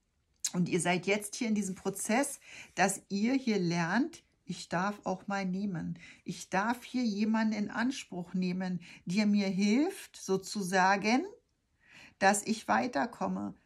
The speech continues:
Das ist auch das, was hier aus dem Unterbewusstsein hochkommen möchte. Ja, auch ich, Stier Ferdinand, darf gerne mal nehmen. Das ist kein Verbrechen, das tut nicht weh und das ist auch nicht schlimm.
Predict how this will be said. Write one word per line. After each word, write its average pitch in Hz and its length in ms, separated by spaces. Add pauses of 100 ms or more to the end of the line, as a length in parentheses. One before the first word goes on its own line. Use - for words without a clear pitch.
(140)
Das 220 260
ist - 240
auch 190 220
das, - 400
was 208 200
hier 226 300
aus 196 180
dem 202 120
Unterbewusstsein 214 1160
hochkommen 214 580
möchte. 175 440 (220)
Ja, 156 460
auch 160 260
ich, 254 340
Stier 208 400
Ferdinand, 180 800 (280)
darf 185 500
gerne 214 580
mal 175 480
nehmen. 185 640 (220)
Das 185 220
ist 196 260
kein 262 280
Verbrechen, 214 800 (180)
das 175 260
tut 208 280
nicht 285 380
weh 214 380 (140)
und 185 280
das 180 180
ist 170 160
auch 156 220
nicht 254 340
schlimm. 185 480